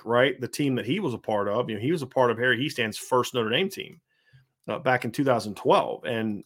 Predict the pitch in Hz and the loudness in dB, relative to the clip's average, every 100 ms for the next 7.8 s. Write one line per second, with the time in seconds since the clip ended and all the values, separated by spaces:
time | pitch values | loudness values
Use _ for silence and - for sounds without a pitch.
0 | _ - 113 123 131 - _ - 127 - | _ -6 0 0 0 -10 _ -2 0 4
1 | 143 135 139 131 - _ _ _ _ - | 4 6 4 2 -4 _ _ _ _ -18
2 | - - 120 143 147 127 143 135 117 139 | -18 -8 2 4 4 4 6 6 4 0
3 | - - 147 160 165 156 131 113 - - | -2 0 6 8 8 6 2 -4 -10 -6
4 | 151 117 117 131 143 - 151 151 147 139 | 0 2 2 0 -2 -4 2 2 4 0
5 | - - 180 180 - 156 156 - - - | -2 2 4 6 4 2 2 -2 -2 2
6 | 185 165 156 135 - 175 175 123 170 190 | 4 4 2 0 0 4 6 8 4 4
7 | 127 113 110 104 151 156 69 | 0 0 -2 -2 2 2 0